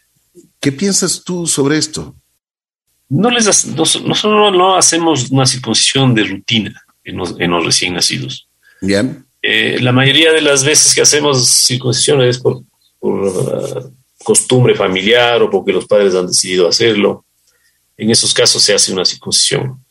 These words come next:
Speaker 1: Ya.
Speaker 2: O si es que tú ves que el bebé nace con un prepucio redundante, un prepucio muy largo,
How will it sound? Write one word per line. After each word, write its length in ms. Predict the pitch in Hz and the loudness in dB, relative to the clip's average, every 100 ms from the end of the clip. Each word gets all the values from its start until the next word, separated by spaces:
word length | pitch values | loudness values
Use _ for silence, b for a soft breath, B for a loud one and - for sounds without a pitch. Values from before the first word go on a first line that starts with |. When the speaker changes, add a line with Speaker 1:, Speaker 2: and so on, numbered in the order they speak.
| _ B B | _ B B
Speaker 1:
Ya. 100 | 156 156 | -8 0
Speaker 2:
O 460 | 139 165 196 208 - | 4 4 2 -4 -4
si 160 | - | 0
es 80 | 131 | 0
que 140 | - 127 | 0 0
tú 200 | 135 135 | 2 2
ves 240 | 139 131 | 2 2
que 120 | - | 0
el 120 | 120 | 0
bebé 220 | 117 117 120 | 2 2 2
nace 320 | 117 117 120 | 2 0 0
con 100 | 104 | 2
un 240 | 113 110 | 2 0
prepucio 420 | 101 101 120 110 | -4 -4 -2 0
redundante, 680 | 98 95 95 92 104 110 101 | 0 0 -2 -2 -2 0 -2
un 180 | 95 92 | -4 -8
prepucio 340 | - 101 98 | -10 -4 0
muy 200 | 98 101 | 2 4
largo, 440 | 101 110 107 92 | 4 2 0 -2